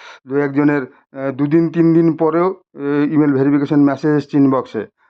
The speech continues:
আবার কিছু কিছু জনের, আহ, ইমেল ভেরিফিকেশন মেসেজ এসছে স্প্যাম মেলে। তাহলে যাদের লেট হচ্ছিল তাদের হয়ে গেছে,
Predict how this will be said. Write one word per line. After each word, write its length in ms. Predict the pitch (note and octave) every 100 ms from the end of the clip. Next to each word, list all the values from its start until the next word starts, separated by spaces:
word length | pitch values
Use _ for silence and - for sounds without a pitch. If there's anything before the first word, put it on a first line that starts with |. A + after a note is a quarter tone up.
| _ -
আবার 200 | B2 C3+
কিছু 220 | D3 D#3
কিছু 240 | D#3 D#3
জনের, 340 | D3+ D#3 D#3 C#3+
আহ, 840 | - - _ - C#3+ D3 D3+ D3+
ইমেল 200 | D3+ D#3
ভেরিফিকেশন 500 | C#3+ C#3+ D3 D#3 D#3+
মেসেজ 300 | D3 C3+ D3+
এসছে 280 | D3+ D#3+ D3
স্প্যাম 580 | - C#3+ C#3+ C#3+ C#3 C#3 -
মেলে। 360 | C#3 A#2+ G#2 - _ _ _ _
তাহলে 200 | D3 D3+
যাদের 300 | D3 D3+ E3 D#3+ - _ _ _ _ _ _ _ -
লেট 260 | D#3+ E3+ E3
হচ্ছিল 440 | E3 F3 D#3+ D#3+ - _ _ _ _ _
তাদের 260 | C#3+ C#3 D3
হয়ে 260 | D3 D#3
গেছে, 320 | D3 C3+ C#3+